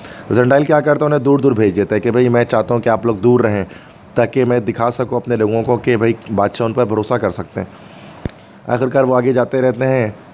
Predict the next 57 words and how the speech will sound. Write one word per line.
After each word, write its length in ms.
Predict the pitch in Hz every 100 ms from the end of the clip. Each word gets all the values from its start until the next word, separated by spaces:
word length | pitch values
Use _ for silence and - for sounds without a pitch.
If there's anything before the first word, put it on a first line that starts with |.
| -
और 200 | 113 117
ओल्ड 260 | 117 123 123
टाउन 180 | 120
के 100 | 120
अंदर 180 | 127 131
कैथेड्रल 460 | 131 120 120 113 123
में 120 | 120
पहुंच 220 | - 104
जाते 260 | 92 92 101
हैं। 100 | 95 - - - - -
जैसे 220 | 120 165
कैथेड्रल 400 | 156 143 139 143
के 100 | 143
अंदर 220 | 135 139
जाते 260 | 135 131 135
हैं 80 | 131
तो 80 |
वहाँ 140 | 123 123
पर 120 | 123
सबसे 280 | 131 117 131
पहले 260 | 120 113
रजनडाइल 480 | 117 110 110 107 113
देखता 320 | 107 92 127
है 120 | 117 123
म-, 100 | 117 - - - 101
ब्लैक 520 | 110 107 90 120 120
माइकल 340 | 113 113 120
को, 240 | 117 117 110 - - - - 104
अ, 80 |
जो 380 | 107 110 107 107
और 260 | 104 101 107
उसके 200 | 104 120
अलावा 200 | 107 110
फ्लेविया, 420 | - 104 98 107
प्रिंसेस 320 | 95 107 110
फ्लेविया 340 | 113 107 104 107
को 140 | 107
देखता 300 | 92 - 98
है। 380 | 92 90 - - - - - - - - - -
और 240 | 107 117
इसके 220 | 117 -
बाद 200 | 127 131
आखिरकार 400 | 127 127 127 131
कोरोनेशन 460 | 127 123 123 110 131
की 140 | 127
सेरेमनी 380 | 127 120 120 127
होती 280 | 131 123 127
है। 60 | 120
कोरोनेशन 340 | 120 113 117
सेरेमनी 380 | 127 117 117 120
में 120 | 120
जो 80 | 120
है 120 | 120
वो 120 | 117
कार्डिनल 480 | 113 110 107 120 123
आते 200 | 117 123
हैं, 200 | 117 104